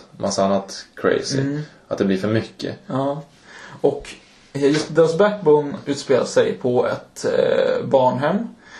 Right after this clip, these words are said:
Speaker 2: Den, den är väl lite så här, eh, den spirituella föregångaren till, till Pans labyrint. Det är lite samma känsla i den.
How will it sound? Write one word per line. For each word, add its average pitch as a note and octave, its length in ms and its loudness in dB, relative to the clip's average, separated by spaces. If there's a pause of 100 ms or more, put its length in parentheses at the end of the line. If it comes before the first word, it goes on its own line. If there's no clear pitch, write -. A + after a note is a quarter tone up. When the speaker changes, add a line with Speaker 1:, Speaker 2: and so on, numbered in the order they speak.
(120)
Speaker 2:
Den, D3 340 4
den D3+ 120 6
är E3+ 120 6
väl E3 100 -2
lite E3+ 220 0
så C#3 120 4
här, B2+ 80 4 (140)
eh, B2+ 120 0 (200)
den C#3+ 120 -6
spirituella D3+ 760 4
föregångaren C3+ 1000 2
till, B2 300 0
till A#2 220 -4
Pans A#2+ 280 0
labyrint. B2+ 480 2
Det D3 60 2
är D#3 40 4
lite D3+ 120 -6
samma B2 240 0
känsla B2+ 380 -2
i B2+ 60 0
den. - 120 -6